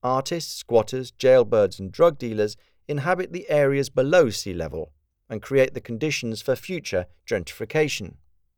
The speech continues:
Life goes on as if nothing of fundamental significance had happened,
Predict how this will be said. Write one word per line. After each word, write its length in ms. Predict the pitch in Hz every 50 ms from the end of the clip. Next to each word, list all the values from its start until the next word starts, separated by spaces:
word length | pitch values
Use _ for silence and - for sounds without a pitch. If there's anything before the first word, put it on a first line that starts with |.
| _ _ _ _ _ _ _ _ _ _ _ _ _ _ _ _ _ _ _ _ -
Life 280 | 165 190 214 220 -
goes 300 | - 185 180 180 170 139
on 260 | 120 104 107 117 123
as 140 | 120 101 104
if 220 | 117 107 - - -
nothing 520 | 117 131 151 143 147 - 143 131 120 120
of 120 | 117 -
fundamental 600 | - - 143 135 127 123 123 123 120 113 - 110
significance 760 | 104 - - 113 110 190 233 220 - - - 98 92 - -
had 140 | - 123 123
happened, 500 | - - 220 - - 98 85 - -